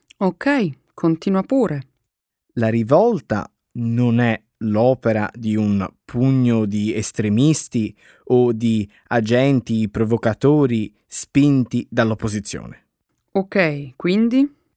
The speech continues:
Speaker 2: Non è nemmeno soltanto una reazione laica contro i continui tentativi da parte dell'A K P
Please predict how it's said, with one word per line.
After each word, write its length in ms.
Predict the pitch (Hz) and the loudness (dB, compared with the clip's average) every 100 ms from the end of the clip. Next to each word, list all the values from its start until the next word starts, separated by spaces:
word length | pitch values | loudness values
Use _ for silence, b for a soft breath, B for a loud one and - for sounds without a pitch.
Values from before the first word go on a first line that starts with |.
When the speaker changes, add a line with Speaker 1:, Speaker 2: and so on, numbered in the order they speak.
| _ _ _ | _ _ _
Speaker 2:
Non 240 | - 131 139 | -2 2 4
è 180 | 143 - | 2 0
nemmeno 1080 | 139 139 139 131 139 185 180 120 110 156 - | 0 2 2 2 4 4 4 2 -2 -6 -12
soltanto 960 | - - 131 131 160 180 220 190 139 117 | -10 -4 -4 0 0 2 0 0 0 0
una 420 | 113 117 117 113 | 0 0 0 0
reazione 800 | 110 123 117 - - 156 151 127 - | 0 0 -2 -4 0 2 2 0 0
laica 680 | 127 131 113 101 123 170 - _ _ _ _ | 2 2 0 -2 -2 -4 -6 _ _ _ _
contro 580 | - 165 107 101 107 107 | -2 0 0 -4 -4 -4
i 140 | 107 | -4
continui 680 | - 120 123 - 160 123 110 | -2 -2 -2 0 0 0 0
tentativi 880 | 120 120 123 143 - 143 147 180 214 _ _ _ _ | -2 -2 0 -2 -2 -2 -2 -6 -10 _ _ _ _
da 180 | 139 | -2
parte 540 | 139 - 143 170 - 135 | -2 -2 -2 -2 -2 -2
dell'A 340 | 113 110 120 113 | 0 0 -2 -2
K 260 | 127 117 104 | -2 -2 -4
P 400 | - 156 104 | -4 -4 -4